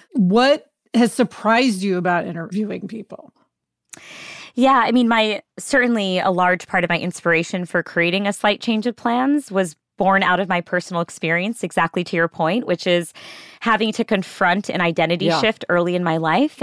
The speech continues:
Speaker 2: And, you know, there's, there's compelling research in cognitive science called identity foreclosure.
Speaker 3: Mm.
Speaker 2: And it refers to the idea that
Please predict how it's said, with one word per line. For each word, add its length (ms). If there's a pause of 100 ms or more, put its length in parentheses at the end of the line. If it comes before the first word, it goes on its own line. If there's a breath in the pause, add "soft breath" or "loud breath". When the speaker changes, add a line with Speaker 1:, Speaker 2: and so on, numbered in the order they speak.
Speaker 2:
And, 420 (600 loud breath)
you 120
know, 120
there's, 360
there's 220
compelling 440
research 420
in 80
cognitive 460
science 400
called 380
identity 460
foreclosure. 720
Speaker 3:
Mm. 100
Speaker 2:
And 160
it 200 (360 loud breath)
refers 440
to 100
the 140
idea 600
that 420